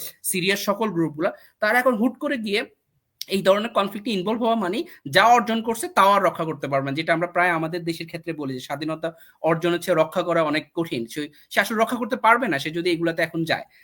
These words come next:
So এটা আমার কাছে মনে হয় এটা ক্যাপাসিটি বা ক্যাপাবিলিটির বা তাদের উদ্দেশ্যের সা-, সম্পর্কিত না। এটা হচ্ছে ইসরায়েল একটা,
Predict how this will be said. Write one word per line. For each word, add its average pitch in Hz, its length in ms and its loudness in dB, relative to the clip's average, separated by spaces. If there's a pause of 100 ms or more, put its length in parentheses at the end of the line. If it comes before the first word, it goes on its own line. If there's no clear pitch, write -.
(140)
So 208 100 0
এটা 214 220 2
আমার 240 200 0
কাছে 233 200 -6
মনে 196 220 0
হয় 208 100 -2
এটা 196 140 -6
ক্যাপাসিটি 175 480 -6
বা 196 100 -6
ক্যাপাবিলিটির 165 600 -6
বা 165 120 -2
তাদের 160 260 -6
উদ্দেশ্যের 160 420 -6
সা-, - 200 -12
সম্পর্কিত 151 520 -8
না। 151 120 -4 (380)
এটা 165 200 0
হচ্ছে 220 340 -4
ইসরায়েল 185 360 2
একটা, 196 280 0